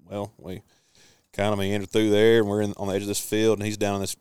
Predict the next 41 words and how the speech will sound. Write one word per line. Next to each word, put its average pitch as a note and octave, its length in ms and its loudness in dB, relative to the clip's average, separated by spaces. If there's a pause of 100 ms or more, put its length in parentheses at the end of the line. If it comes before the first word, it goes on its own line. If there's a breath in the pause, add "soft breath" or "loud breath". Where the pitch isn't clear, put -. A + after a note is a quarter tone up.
(400)
big, G2 640 -4
uh, F2+ 160 -2
beautiful G2+ 340 -8
creek G#2 280 -4
bottom, F2 360 -4
and, - 1300 -20
um, F#2 460 -2
they're G2 140 -6
like, F2+ 100 -4
"Well, G#2+ 220 0
y'all A2 100 -2
wanna A2+ 100 -6
go A2 80 -6
down A2+ 120 -6
there G#2+ 80 -8
and G#2 100 -12
get A#2 140 -2
him?" B2 160 -2
And F2+ 200 -6
then G2 240 -4 (140)
another G#2 240 0
one F#2+ 100 -4
fired G2 360 2
up G#2 160 0
on, F#2+ 260 -4
on G2+ 160 -6
down G#2 160 -2
the F#2+ 60 -4
way, G#2 220 2
so G2 300 -8 (800)
I A2 60 -4
was A#2 80 4
like, G#2+ 140 4
"Well, A#2+ 380 2 (140)
why G2+ 140 -8
don't A#2 80 -4
we A2+ 100 -4
just - 360 -6 (300)
keep C3 160 -8
the A2 60 -8
gr-, A2 100 -6